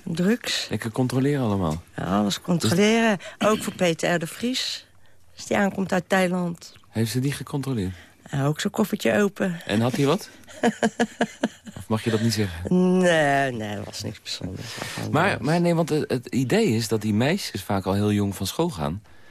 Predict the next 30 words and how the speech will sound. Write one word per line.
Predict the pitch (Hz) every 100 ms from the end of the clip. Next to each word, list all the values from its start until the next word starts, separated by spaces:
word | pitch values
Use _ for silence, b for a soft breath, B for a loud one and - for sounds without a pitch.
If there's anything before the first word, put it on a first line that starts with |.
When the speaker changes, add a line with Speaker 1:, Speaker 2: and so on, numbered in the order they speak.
| b b
Speaker 1:
Ja. | 160 143 143
Speaker 2:
Omdat, | 107 98 87 -
eh, | 87 87
omdat | - 87 85 -
het | -
handiger | 90 92 85 87
is | 87
om, | 85 82
eh, | 78 -
het | 78 -
huishouden | 135 104 82 85
goed | 90
onder | 82 80
de |
knie | 78 85
te | 78
krijgen... | - 85 87
dan, | 95 101 104
dan | 95 104
echt | 104 110
iets | 107
te | -
leren | 107 120
op | 110
school. | - 143 95 B B B B
Speaker 1:
Bij | 160 160 175 180
ons | 208 220 -
is | 185
dat, | - 170 -
eh, | 175 165 156 147